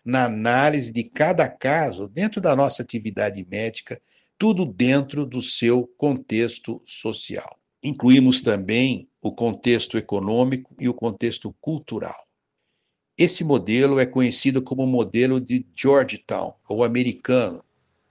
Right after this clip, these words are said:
porque esses dois pesquisadores militavam nesta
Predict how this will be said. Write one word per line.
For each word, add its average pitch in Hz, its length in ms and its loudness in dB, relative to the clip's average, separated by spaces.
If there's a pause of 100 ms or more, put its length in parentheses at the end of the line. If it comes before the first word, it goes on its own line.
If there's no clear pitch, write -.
(200)
porque 113 360 -2
esses 113 320 2
dois 107 220 -2
pesquisadores 117 1120 -2
militavam 113 640 -2
nesta 101 440 -6